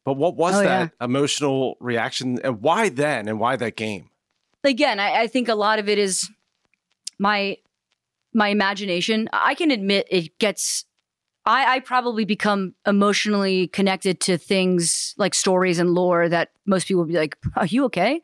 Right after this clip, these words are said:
Speaker 1: <laughs>
Speaker 2: But it's just the idea of what each character represents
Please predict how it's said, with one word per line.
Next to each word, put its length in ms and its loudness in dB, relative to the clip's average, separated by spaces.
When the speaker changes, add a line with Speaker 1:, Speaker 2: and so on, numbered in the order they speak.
Speaker 1:
<laughs> 580 -6
Speaker 2:
But 280 2
it's 260 0
just 480 -2
the 160 4
idea 580 2
of 880 2
what 400 2
each 220 -6
character 380 0
represents 720 2